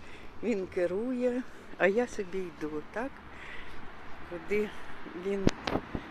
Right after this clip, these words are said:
повернув. Туди ми пішли, тому що мені різниці немає, де ходити гуляти, аби поруч чоловік був. А так скрізь цікаво.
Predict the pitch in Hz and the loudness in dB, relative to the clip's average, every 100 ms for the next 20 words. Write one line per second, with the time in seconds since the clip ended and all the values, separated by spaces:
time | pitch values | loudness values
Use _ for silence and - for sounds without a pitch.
0 | - - - - - - 202 185 180 196 | -10 -10 -12 -12 -2 4 6 6 6 4
1 | 220 269 262 233 - - - - - - | 6 8 6 4 -4 -10 -10 -10 -10 -10
2 | - - - - 220 269 277 254 254 285 | -10 -8 -4 -2 4 4 4 2 0 2
3 | 320 - 226 240 - 247 254 254 254 240 | 0 0 0 0 0 0 4 4 8 6
4 | 233 233 254 240 233 220 - - - - | 6 0 0 0 -2 -4 -8 -10 -10 -4
5 | 196 208 226 220 196 180 190 - 180 202 | 2 4 6 6 4 2 -2 -2 2 2
6 | 196 170 185 190 247 320 - 269 262 - | 2 0 2 2 2 0 2 2 2 -2
7 | - - - - - - - - - - | -10 -10 -10 -12 -12 -12 -12 -12 -12 -12
8 | - - - - - - - - - - | -12 -12 -12 -12 -12 -12 -12 -12 -12 -12
9 | - - - - - - - 240 277 247 | -12 -12 -12 -12 -12 -10 2 4 4 6
10 | 254 240 214 - - 214 220 180 165 156 | 6 6 4 -2 0 2 2 2 0 -4
11 | 151 170 170 - - - - - - - | -4 -2 -2 -8 -12 -12 -12 -12 -12 -12
12 | - - - - - - - 190 - 240 | -12 -14 -14 -14 -14 -12 -4 -2 0 -2
13 | 233 - 233 202 - - 170 - 185 175 | -2 -4 -2 -2 -4 -6 -6 0 2 4
14 | 175 | 2